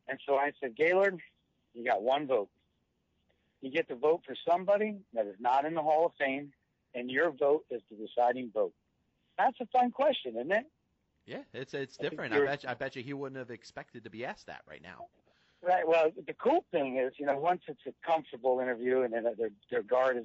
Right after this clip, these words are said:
Speaker 1: down and they don't worry, you know, then they, they give a more comfortable answer. And so who was Gaylord Perry sitting next to, because he's the one that got me the interview, was Fergie Jenkins, who was in my first book. And Fergie, you know, once you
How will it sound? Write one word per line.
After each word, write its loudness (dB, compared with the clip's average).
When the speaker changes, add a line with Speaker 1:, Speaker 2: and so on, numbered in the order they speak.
Speaker 1:
down 4
and -6
they -4
don't 0
worry, -6
you -14
know, 2
then 2
they, 2
they 0
give 0
a 0
more 0
comfortable -2
answer. -2
And 2
so 4
who 2
was 0
Gaylord 4
Perry 2
sitting -6
next 0
to, -2
because -6
he's -4
the -4
one 2
that -6
got 2
me -12
the -10
interview, -4
was -4
Fergie -2
Jenkins, -2
who -6
was -8
in -8
my -2
first -2
book. -6
And -8
Fergie, 0
you -6
know, 2
once 0
you -10